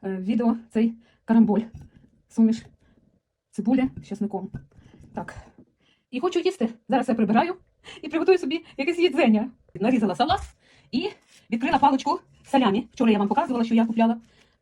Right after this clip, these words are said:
От, хочу спробувати. Я просила, щоб м'ягенька була <laughs> для моїх зубів. Пробую. М. М. Добра смакота. М. А оце я робила якось бочок. Розморозила і, як знахідка,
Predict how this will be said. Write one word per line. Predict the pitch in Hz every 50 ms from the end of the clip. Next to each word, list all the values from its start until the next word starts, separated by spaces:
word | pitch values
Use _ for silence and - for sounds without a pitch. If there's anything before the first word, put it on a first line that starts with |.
| _ _ _
От, | - 175 175 - -
хочу | - 269 240
спробувати. | 226 226 208 202 208 208 208 - 269 262 _ _ _ _ _ _ _ _
Я | - 269
просила, | 262 262 254 277 262 254
щоб | - 247 233 - 214
м'ягенька | 202 190 208 277 339 339 311
була | 320 311 330 370 381 - _
<laughs> | _ - -
для | 254 226 226
моїх | 233 247 240
зубів. | 202 214 - 202 226 - - _
Пробую. | - 190 - 233 - - - _ _ _ _ _ _ _ _ _ -
М. | - 196 165 - - - - - - _ _ _ _ _ -
М. | 202 254 294 294 285 277 - _ _ _ _ _ _ _
Добра | - 208 - - 320 330 320 - _ _ _ _ _ _
смакота. | - 226 233 226 208 156 - - _ _ _ _ _ _ _ - _ _ _ _ _ -
М. | 202 233 196 196 240 - - _ _ _ _ _ _ _ _ _ _ _ _ _ _ _ _ _
А | - 202
оце | 202 202 285 440 - _ _ _ _ _ _ _ -
я | 214 220 277
робила | 269 202 262 277
якось | 220 226 233 226 - _ _ _
бочок. | 202 196 254 214 170 - - _ _ _ _ _ _ _ _ _ _ -
Розморозила | - 233 214 220 208 254 320 320 -
і, | 202 233 269 - - _ _ _ -
як | 226 254
знахідка, | 269 359 - - - - 190 -